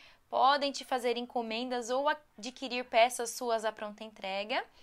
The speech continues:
E aí vocês também podem mandar junto com a peça de vocês, tá bom? Ou tenham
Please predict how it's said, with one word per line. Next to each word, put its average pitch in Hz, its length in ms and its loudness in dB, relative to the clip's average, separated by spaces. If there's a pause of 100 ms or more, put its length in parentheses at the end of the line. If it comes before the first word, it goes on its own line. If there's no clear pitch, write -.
(380)
E 302 40 -2
aí 311 100 2
vocês 330 260 0
também 320 300 -2
podem 285 320 2
mandar 285 380 0
junto 285 360 -10
com 277 220 -4
a 277 80 0
peça 262 360 -2
de 247 120 -12
vocês, 226 960 -4 (640)
tá 202 80 -20
bom? 254 400 2 (280)
Ou 330 340 10 (100)
tenham 269 500 0